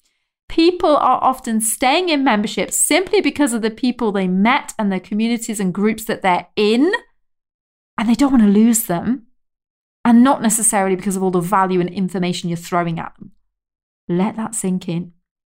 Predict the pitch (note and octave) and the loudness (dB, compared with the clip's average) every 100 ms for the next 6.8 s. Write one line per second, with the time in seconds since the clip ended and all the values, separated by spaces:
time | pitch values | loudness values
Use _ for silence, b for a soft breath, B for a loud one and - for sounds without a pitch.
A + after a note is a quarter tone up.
0 | _ - G3+ A3+ A#3+ G#3 F#3+ G3 - F#3 | _ -4 -2 0 0 0 2 0 0 -4
1 | - - F#3 F3+ - - - - F#3 A#3 | -4 -2 -2 -2 -6 -14 -16 -4 0 2
2 | D#4 - - - _ _ - C#4+ F#4 F4+ | 0 -4 -6 -8 _ _ -8 -6 0 0
3 | F4+ F#4 - - - - B3+ C#4+ D4 - | 0 -2 -4 -8 -10 -8 -4 -2 -4 -4
4 | B3 F#3 - _ _ _ _ _ _ _ | -6 -6 -12 _ _ _ _ _ _ _
5 | _ - - C4 C#4 D4 E4 F4+ C#4+ C#4+ | _ -6 0 2 4 4 4 2 2 0
6 | C#4+ - G#3 F#3+ F3+ F3+ - | 0 0 0 0 -2 -2 -6